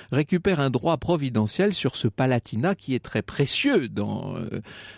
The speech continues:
dans la géopolitique de l'époque. C'est sur le chemin des Pays-Bas, euh, le bas palatinat. Liselotte ignore tout ça, et d'ailleurs il y a un malentendu pour elle.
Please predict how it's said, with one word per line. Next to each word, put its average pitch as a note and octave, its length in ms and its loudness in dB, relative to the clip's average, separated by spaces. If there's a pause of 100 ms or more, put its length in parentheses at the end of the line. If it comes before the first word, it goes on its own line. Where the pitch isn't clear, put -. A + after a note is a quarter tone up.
(160)
dans G2 200 2
la G#2+ 100 4
géopolitique G2+ 580 0
de - 120 0
l'époque. - 340 0
C'est - 160 0
sur G#2 240 -2
le F#2 160 2
chemin B2+ 640 2
des F#2+ 160 0
Pays-Bas, C3+ 640 2
euh, - 120 -6
le - 240 -4
bas - 200 -2
palatinat. - 580 -6 (640)
Liselotte A#2+ 460 2
ignore G2+ 320 0
tout D3 140 -8
ça, A3 280 2
et A#3+ 200 0
d'ailleurs A#3+ 280 2
il G#3+ 60 0
y G#3+ 60 4
a G#3+ 40 6
un G#3 60 4
malentendu G#3+ 600 2
pour B2 260 0
elle. A2+ 240 2